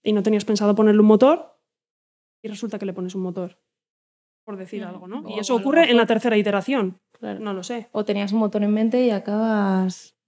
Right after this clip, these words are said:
Speaker 2: sin motor, a, a
Speaker 1: Por ej-,
Speaker 2: pedales,
Speaker 1: por ejemplo,
Speaker 2: <laughs> por ejemplo.
Speaker 1: por ejemplo.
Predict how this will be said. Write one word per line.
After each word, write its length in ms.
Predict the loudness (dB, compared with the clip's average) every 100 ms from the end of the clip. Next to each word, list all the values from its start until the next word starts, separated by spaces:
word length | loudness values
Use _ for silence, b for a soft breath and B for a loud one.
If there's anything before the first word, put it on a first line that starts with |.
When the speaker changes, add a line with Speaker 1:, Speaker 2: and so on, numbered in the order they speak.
| _ _ _
Speaker 2:
sin 300 | -4 0 2
motor, 400 | 4 4 4 2
a, 520 | -2 -2 -2 -4 -6 -12 _ _ _ -10
a 80 | -2
Speaker 1:
Por 100 | 2
ej-, 60 |
Speaker 2:
pedales, 400 | 4 6 4 2
Speaker 1:
por 160 | 2 4
ejemplo, 300 | 6 6 8
Speaker 2:
<laughs> 20 |
por 60 | 6
ejemplo. 440 | 4 2 4 2
Speaker 1:
por 140 | 2
ejemplo. 520 | 0 0 0 0 -2